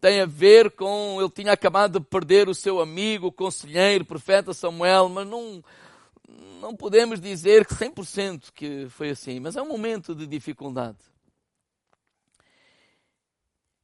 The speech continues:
E a verdade é que todos nós estamos aqui hoje.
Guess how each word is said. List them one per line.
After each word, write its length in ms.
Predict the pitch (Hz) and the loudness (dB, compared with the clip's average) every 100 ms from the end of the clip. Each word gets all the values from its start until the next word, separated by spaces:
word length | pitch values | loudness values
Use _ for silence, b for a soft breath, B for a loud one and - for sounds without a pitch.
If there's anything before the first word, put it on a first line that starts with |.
| _ _ _ _ _ | _ _ _ _ _
E 80 | 226 | -6
a 40 | 277 | -2
verdade 380 | 247 240 247 | 2 2 4
é 40 | 247 | 2
que 220 | - 220 | 2 -4
todos 280 | - 262 196 | -2 -8 -6
nós 260 | 220 233 - | -4 -4 -4
estamos 360 | 220 220 185 | -10 -10 -8
aqui 280 | 190 196 202 | -10 -8 0
hoje. 560 | 208 208 143 - - | 2 2 -2 -20 -20